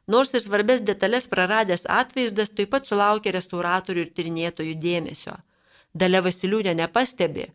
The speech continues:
ant skulptūros tebėra ankstesnės polichrominės likučių, gerai matosi raudonų dažų pėdsakai ant drabužio. Restauracijos metu figūros nugaroje aptikta įrėžta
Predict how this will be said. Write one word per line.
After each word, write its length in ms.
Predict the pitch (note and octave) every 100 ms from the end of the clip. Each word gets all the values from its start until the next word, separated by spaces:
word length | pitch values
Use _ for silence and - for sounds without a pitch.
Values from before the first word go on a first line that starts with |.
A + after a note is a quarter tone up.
| _ _ - -
ant 160 | G3 G3+
skulptūros 680 | A3 G#3+ B3+ D4 C#4+ B3 -
tebėra 380 | F#3 F#3 F#3+ B3 G3
ankstesnės 600 | F3+ F#3 F3+ G3+ A#3 -
polichrominės 760 | F3 E3 F3 F#3+ G3+ F#3 F3+
likučių, 560 | F#3 F3+ D#3+ D#3 - D#3+ - _ _ -
gerai 280 | E3+ G#3 B3+
matosi 460 | A3 A3 A3+ A3+ G3+
raudonų 380 | F3+ E3+ F3 G#3+ G3
dažų 260 | F3 G#3 G3+
pėdsakai 440 | E3+ F3 F3 F#3
ant 120 | F3 F3+
drabužio. 520 | F3 D3+ D3+ D#3 - - _ _ _ _
Restauracijos 760 | F#3 F#3 F#3+ F#3 F#3 F3+ F3 F3
metu 360 | D#3+ D#3 G#3+ A#3+ - _ -
figūros 420 | G#3 A#3+ D4 C4
nugaroje 460 | A#3+ G#3+ G3+ G3+ A#3+
aptikta 400 | A#3+ G#3+ - A#3
įrėžta 520 | A#3 F#3+ F#3 - A3+